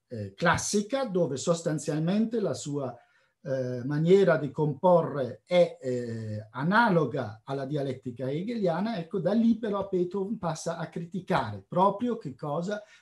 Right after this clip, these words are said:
Proprio questa impostazione classica della forma sonata, fondata anch'essa in un sistema che preesiste. In Hegel il sistema viene creato da, dal soggetto Hegel,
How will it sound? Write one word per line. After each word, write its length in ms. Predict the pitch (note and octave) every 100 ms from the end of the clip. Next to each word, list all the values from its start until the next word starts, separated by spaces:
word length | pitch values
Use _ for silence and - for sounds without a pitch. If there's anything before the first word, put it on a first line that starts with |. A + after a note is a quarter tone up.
| _
Proprio 380 | - F3+ F#3+ A3+
questa 320 | F3+ E3 -
impostazione 1000 | F3+ D#3 D#3 C#3+ D#3+ - C3 B2+ B2+ C3 _ _ _
classica 680 | F#3+ G3 F#3+ - A#3 A#3+
della 240 | A3 D#3 C3
forma 440 | - F3+ F3 D#3
sonata, 720 | B2 C3 C#3+ D#3+ E3+ F3 E3+ - _
fondata 760 | _ - G3 G3 G3+ D3+ A#2+ C3
anch'essa 600 | C3+ C#3 B3 B3 - F3
in 100 | E3
un 140 | E3
sistema 1000 | D#3+ E3+ D3+ - G3+ F3 D3 E3 A#3 C#4+ - _ _ _ _ _ _ _ _ _ _
che 420 | - A3 A#3 - _ _ _ _ _ _ _ _
preesiste. 1080 | G3 A3+ A3+ F3 C3 A#2+ - - A#3+ B3+ - D#3+ F#3
In 140 | C3+
Hegel 380 | C#3 F3 F#3 G#3+
il 120 | E3+
sistema 440 | - C#3 E3+ E3+
viene 260 | D3+ D3+ C#3
creato 600 | D#3 F3+ F#3 D#3 - C3
da, 360 | A2 B2+ A2+ -
dal 180 | B2+ C3+
soggetto 640 | - D3+ B2+ - - - B2
Hegel, 480 | A#2+ A2+ A#2+ F3+